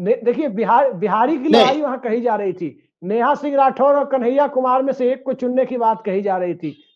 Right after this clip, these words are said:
Speaker 1: तो जैसा ऋषि मिश्रा जी बता रहे हैं, कन्हैया कुमार नेहा सिंह राठौर पर भारी पड़े हैं,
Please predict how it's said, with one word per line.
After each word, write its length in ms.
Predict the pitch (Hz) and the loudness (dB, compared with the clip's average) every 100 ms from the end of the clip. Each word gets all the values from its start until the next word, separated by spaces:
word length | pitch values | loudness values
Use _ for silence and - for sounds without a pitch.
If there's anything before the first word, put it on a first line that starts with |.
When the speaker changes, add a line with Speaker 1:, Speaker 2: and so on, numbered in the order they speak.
| - | -6
Speaker 1:
तो 60 | |
जैसा 300 | 208 233 262 | -2 2 2
ऋषि 220 | 262 254 | 0 -2
मिश्रा 280 | 262 254 254 | -6 0 0
जी 120 | 254 | 0
बता 280 | 247 247 233 | -2 0 0
रहे 120 | 240 | 0
हैं, 120 | 254 254 | -2 -2
कन्हैया 380 | 220 202 240 | -4 -2 -2
कुमार 380 | 247 233 220 233 | -2 -4 0 0
नेहा 260 | 226 214 214 | -2 -4 -6
सिंह 200 | 214 220 | -6 -6
राठौर 300 | 208 185 208 | -6 -4 -8
पर 180 | 208 170 | -6 -8
भारी 300 | 143 180 233 | -6 -6 -4
पड़े 240 | 240 233 | -4 -2
हैं, 240 | 220 294 | -2 -2